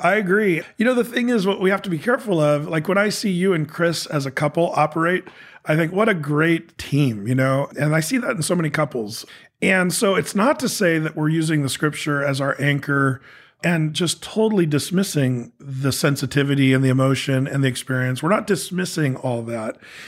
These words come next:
It's when we use the, the other for our guide, the emotion, the, the sensitivity. Uh, if that's our guide, then we're gonna get off course. But when you complement the standard as the word, and then you bring in the, the beautiful things the Lord does,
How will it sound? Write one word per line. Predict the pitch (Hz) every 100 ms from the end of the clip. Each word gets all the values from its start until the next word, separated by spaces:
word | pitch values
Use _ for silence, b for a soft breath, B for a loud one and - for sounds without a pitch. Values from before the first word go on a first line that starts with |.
| B -
It's | 165
when | 220
we | 202 180
use | 214
the, | 202 190 170 156
the | 156
other | 156 160 151
for | 147 160 139
our | 123
guide, | 131 147 170 113 107
the | 131
emotion, | 131 143 135 139 131
the, | 127 117 B B B
the | 131
sensitivity. | - 147 139 120 143 135 135 127 143
Uh, | - 143
if | -
that's | 170 156
our | 127
guide, | 110 143 180 156 143
then | 147
we're | 165
gonna | 185
get | 156
off | 131 117
course. | 170 175 123 - B B B B -
But | 156 156
when | 180
you | 160
complement | 156 190 190 185 160 156 160
the | 135
standard | - 180 208 214 151 131 160
as | - 139 131
the | 123
word, | 160 139 135 156 - b b b b b -
and | 151 160
then | 175
you | 165
bring | 151 165 160
in | - 196 277 269
the, | 175 135 - - 160
the | 147
beautiful | 139 202 240 214
things | 190 208
the | 185
Lord | 180 180 170
does, | 196 131 123